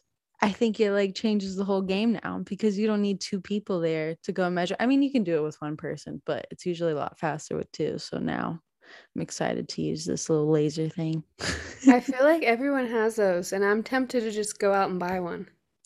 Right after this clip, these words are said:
Speaker 1: I think they're not too bad. I can't remember how much it was, but it's not too bad.
Speaker 2: Yeah, I saw some on Amazon that weren't too bad, but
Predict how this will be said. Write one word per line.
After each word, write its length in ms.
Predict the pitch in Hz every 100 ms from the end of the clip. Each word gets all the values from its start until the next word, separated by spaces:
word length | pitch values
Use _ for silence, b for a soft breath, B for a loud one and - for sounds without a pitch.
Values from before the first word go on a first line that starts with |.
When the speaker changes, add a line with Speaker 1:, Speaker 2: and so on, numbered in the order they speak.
| -
Speaker 1:
I 60 |
think 340 | 190 320 415 427 _ _
they're 120 | 269
not 280 | 285 359 427 - -
too 320 | - 254 247
bad. 400 | 185 175 170 143
I 80 | 180
can't 180 | 180 240
remember 260 | 240 214 196
how 160 | 170
much 220 | 170 170 180
it 80 |
was, 320 | - - - -
but 220 | - - - _
it's 120 | -
not 200 | 202 190
too 100 | -
bad. 260 | 180 - 196 _ _
Speaker 2:
Yeah, 260 | 233 226 214
I 80 |
saw 280 | 208 - 254
some 220 | 311 330
on 140 | 339 233
Amazon 680 | 165 214 233 190 170 170 175
that 160 | 175
weren't 220 | 165 160 -
too 160 | 190
bad, 320 | 180 175 180
but 240 | 185 185